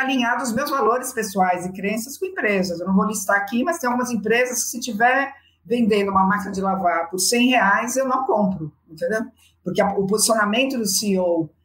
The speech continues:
e, e, e, e outras atitudes não são genuínas e eu não vou, é, dar minha força pra isso.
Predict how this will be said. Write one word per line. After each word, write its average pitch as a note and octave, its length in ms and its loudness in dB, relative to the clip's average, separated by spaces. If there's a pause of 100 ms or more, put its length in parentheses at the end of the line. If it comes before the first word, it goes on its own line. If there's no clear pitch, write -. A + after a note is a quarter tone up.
(140)
e, E3+ 80 -2
e, F3 800 -2
e, - 20 -4
e F#3 80 4
outras G3+ 300 2
atitudes A#3 600 -2
não C4 140 0
são A#3+ 180 0
genuínas A#3+ 680 0
e - 20 -2
eu A#3+ 100 -2
não B3 140 0
vou, G#3 460 0
é, F3+ 200 0
dar F#3+ 140 0
minha G#3+ 140 0
força G#3+ 360 -2
pra B3 200 0
isso. E3 300 0